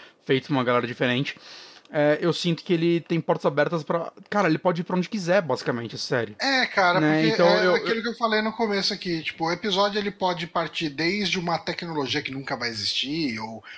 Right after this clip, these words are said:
Speaker 2: uma tecnologia que eventualmente pode
Speaker 1: Ou ele pode se
Speaker 2: existir.
Speaker 1: basear num livro, como
Speaker 2: Ou
Speaker 1: já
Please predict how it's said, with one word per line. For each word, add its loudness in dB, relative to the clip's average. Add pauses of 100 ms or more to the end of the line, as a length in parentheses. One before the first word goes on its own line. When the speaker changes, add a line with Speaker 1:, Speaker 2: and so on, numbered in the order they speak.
Speaker 2:
uma -2
tecnologia -2
que -4
eventualmente -8
pode -4
Speaker 1:
Ou 4
ele 0
pode 2
se -6
Speaker 2:
existir. -2
Speaker 1:
basear 4
num 2
livro, 4
como 2
Speaker 2:
Ou 2
Speaker 1:
já 4